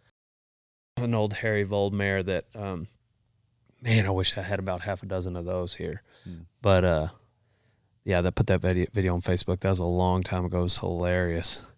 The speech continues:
Speaker 1: I
Speaker 2: Oh,
Speaker 1: can't
Speaker 2: yeah.
Speaker 1: remember what he said. He had some line in there. We just repeated it all summer, like, when he,
Speaker 2: <laughs>
Speaker 1: he woke up, you know?
Speaker 2: Yeah.
Speaker 1: But, oh, he's got a saddle for sale. He texted me.
Speaker 2: Oh.
Speaker 1: I need to text him back. I can't
Speaker 2: Yeah.
Speaker 1: remember what size it is.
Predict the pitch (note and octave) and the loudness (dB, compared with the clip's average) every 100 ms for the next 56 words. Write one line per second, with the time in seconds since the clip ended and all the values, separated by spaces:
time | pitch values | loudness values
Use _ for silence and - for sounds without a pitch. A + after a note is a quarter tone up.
0 | _ - - G2 B2 A2 G#2+ G2 F#2+ F#2 | _ -20 -12 0 4 6 6 8 6 6
1 | - F#2+ F#2 G2 G#2 F#2+ - G#2 F#2 F2+ | 4 4 6 8 8 6 2 2 4 2
2 | F#2 F2+ F2 F2 E2+ F#2 F2 - F#2 - | 2 2 2 2 2 2 2 0 -4 -2
3 | F#2+ F2+ F#2 G2 F2 F#2 - - F#2+ - | -4 0 0 2 2 2 4 4 8 8
4 | F#3+ C3 F#3+ - F3+ - G#2+ G2 G2 - | 8 6 6 4 2 4 6 8 6 6
5 | F#2+ G2+ - - G#2 G#2+ A2 - G#2+ G2 | 6 6 2 -2 2 2 0 -2 6 8
6 | E2 - - _ - F2 D#2 - _ _ | 6 2 -18 _ -6 -4 -4 -8 _ _
7 | - F3 E3+ C3+ G3 A2+ - C3+ C#3+ G#2+ | 6 10 10 10 8 6 4 4 4 4
8 | G#2 - E2+ A#1 - _ _ _ _ _ | 2 2 2 0 -4 _ _ _ _ _
9 | _ - - C#3 B2 - E2 A#1+ - _ | _ -12 2 4 4 0 -4 -6 -12 _
10 | _ _ _ - D#2+ F#2 - - _ _ | _ _ _ -6 0 0 -2 -10 _ _
11 | A2+ D3 A2+ G2+ A#2 - F#2+ F2+ - - | 0 2 4 2 -2 -2 -2 -2 -4 -8
12 | - G#2 F#2 A#2+ G2 - G2+ F#2+ - D2 | 2 6 8 6 4 0 0 -2 -2 -4
13 | - | -6